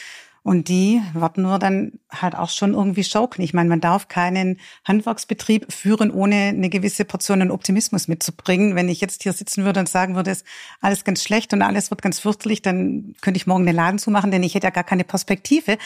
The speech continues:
Und, äh, dieser Optimismus treibt uns natürlich voran. Es wird nicht einfach, wir werden Einbußen haben.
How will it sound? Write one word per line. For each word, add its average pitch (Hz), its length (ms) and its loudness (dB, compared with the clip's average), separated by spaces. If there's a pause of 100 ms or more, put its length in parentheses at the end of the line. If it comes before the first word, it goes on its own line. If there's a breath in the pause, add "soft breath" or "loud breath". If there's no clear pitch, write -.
(240 loud breath)
Und, 185 420 0
äh, 180 300 2 (500)
dieser 208 220 2
Optimismus 196 560 0
treibt - 240 -2
uns - 120 -6
natürlich 175 320 -4
voran. 208 280 0
Es - 180 -4
wird 226 160 0
nicht 240 200 0
einfach, 214 360 -2
wir 175 120 0
werden 202 220 2
Einbußen 202 600 -2
haben. 185 360 2